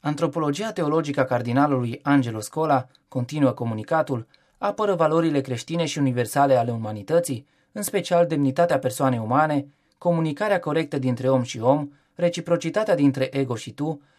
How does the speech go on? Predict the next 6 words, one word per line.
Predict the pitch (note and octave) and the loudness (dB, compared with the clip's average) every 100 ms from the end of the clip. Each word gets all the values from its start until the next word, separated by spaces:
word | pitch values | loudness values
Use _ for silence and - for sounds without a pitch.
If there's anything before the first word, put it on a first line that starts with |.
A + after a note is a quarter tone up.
| _ | _
căsătoria, | - F3 F3+ F3 F3+ A3+ G#3+ | -8 -4 0 0 0 0 -2
educația | - D3+ C#3+ C#3 C3 | -2 -4 0 2 2
și | C3 D#3+ | -2 -2
învățământul. | D3+ A#2+ D#3 B2+ A2+ A#2 G#2 - _ | -4 -2 0 0 -2 -8 -12 -14 _
Ca | F#3+ | -4
antropolog, | E3+ C#3+ B2 B2 D#3 | -2 -2 -2 0 0